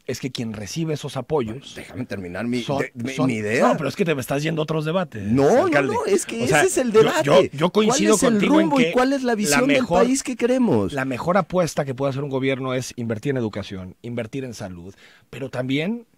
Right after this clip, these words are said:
Speaker 1: en facilitar que los jóvenes encuentren un empleo, en facilitar que un adulto no tenga que estar como cerillo, un adulto de la tercera edad, porque no tiene una
Speaker 2: Los
Speaker 1: pensión
Speaker 2: pa-,
Speaker 1: digna.
Speaker 2: déjame terminar para que veas que es a, a donde nosotros llevamos las cosas. Un país invierte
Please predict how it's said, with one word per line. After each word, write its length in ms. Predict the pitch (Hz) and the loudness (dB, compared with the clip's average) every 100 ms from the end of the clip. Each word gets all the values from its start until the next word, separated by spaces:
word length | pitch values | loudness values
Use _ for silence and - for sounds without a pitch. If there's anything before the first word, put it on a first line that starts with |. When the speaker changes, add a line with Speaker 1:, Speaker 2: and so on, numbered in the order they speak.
| - | -12
Speaker 1:
en 120 | 123 | -8
facilitar 420 | 117 123 113 123 | -6 -6 -6 -6
que 100 | 135 | -6
los 120 | 139 | -8
jóvenes 320 | - 127 127 110 | -6 -8 -8 -12
encuentren 320 | 101 110 113 | -12 -10 -10
un 80 | 101 | -10
empleo, 520 | 87 92 120 139 139 _ _ | -12 -8 -6 -6 -8 _ _
en 140 | 123 113 | -14 -12
facilitar 500 | 113 120 113 131 135 | -10 -8 -6 -6 -6
que 120 | 143 | -6
un 80 | 139 | -6
adulto 400 | 131 147 135 135 | -4 -4 -4 -6
no 100 | 127 | -6
tenga 160 | 135 | -8
que 60 | 123 | -8
estar 160 | 135 | -10
como 180 | 131 131 | -8 -10
cerillo, 460 | 107 120 135 151 139 | -8 -4 -4 -4 -8
un 80 | 131 | -8
adulto 480 | 120 123 131 123 110 | -8 -6 -8 -8 -10
de 120 | 110 | -8
la 80 | 113 | -6
tercera 340 | 123 113 147 | -6 -6 -2
edad, 280 | 143 147 139 | 0 2 0
porque 380 | - 120 - 110 98 - | -2 -8 -6 -10 -10 -16
no 180 | 127 127 | -10 -10
tiene 280 | - 139 | -6 -6
una 100 | 131 | -4
Speaker 2:
Los 320 | 123 113 120 120 | 2 4 4 4
Speaker 1:
pensión 60 | |
Speaker 2:
pa-, 80 | 117 | 2
Speaker 1:
digna. 220 | 127 151 127 | 0 0 0
Speaker 2:
déjame 220 | 170 196 | 0 -2
terminar 480 | 127 110 101 143 240 _ _ | 0 0 0 -2 -4 _ _
para 220 | - - | -14 -14
que 160 | - | -6
veas 260 | 107 156 214 | -4 -4 -6
que 80 | 156 | -8
es 160 | 160 | -8
a, 80 | - - | -10 -10
a 80 | 107 | -8
donde 260 | 101 104 101 | -6 -6 -6
nosotros 420 | 95 - 123 131 | -8 -10 -10 -8
llevamos 260 | 110 107 104 | -6 -6 -6
las 200 | 90 - | -10 -8
cosas. 480 | 208 226 82 - _ - - _ | -8 -8 -10 -12 _ -20 -20 _
Un 180 | - 127 | -4 -4
país 340 | - 185 180 - | -2 -4 -4 -4
invierte 760 | 160 110 117 143 156 190 - | -2 2 4 2 -2 -6 -8